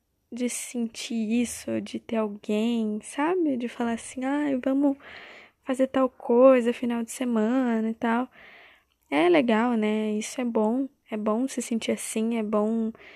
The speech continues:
a gente sentir que tem alguém que gosta da gente e tudo, né? É... Eu acho que por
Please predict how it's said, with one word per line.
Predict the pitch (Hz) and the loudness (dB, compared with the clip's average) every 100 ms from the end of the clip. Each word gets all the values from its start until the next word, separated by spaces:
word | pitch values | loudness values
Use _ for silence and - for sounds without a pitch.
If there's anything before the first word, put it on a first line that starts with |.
| - - - _ _ _ | -20 -20 -20 _ _ _
a | - 220 | -4 0
gente | 226 220 220 | 2 0 -2
sentir | - 220 220 - 226 | -4 -6 -6 -6 -8
que | 226 - 226 226 220 214 220 233 247 _ | -8 -8 -4 -2 0 -2 -2 -4 -8 _
tem | - 220 | -4 -2
alguém | 226 226 208 | -2 -2 -4
que | 220 214 | -4 -2
gosta | 214 208 - | 0 -2 -6
da | 220 | -4
gente | 208 202 208 226 240 226 226 226 254 | -2 -2 0 0 -2 -2 -4 -6 -12
e | |
tudo, | - 233 233 | -6 -6 -4
né? | 233 233 294 - - - - - _ _ _ _ _ _ _ _ | -4 -4 -6 -10 -20 -20 -20 -20 _ _ _ _ _ _ _ _
É... | 247 240 233 226 226 226 226 226 220 220 240 _ _ _ _ _ _ _ _ _ _ _ _ - _ _ _ | -6 -2 0 0 0 0 -2 -2 -4 -6 -8 _ _ _ _ _ _ _ _ _ _ _ _ -20 _ _ _
Eu | 247 233 | -2 2
acho | 226 226 - | 2 0 -10
que | - 254 247 | -10 -6 -6
por | - - 247 247 | -4 -2 0 0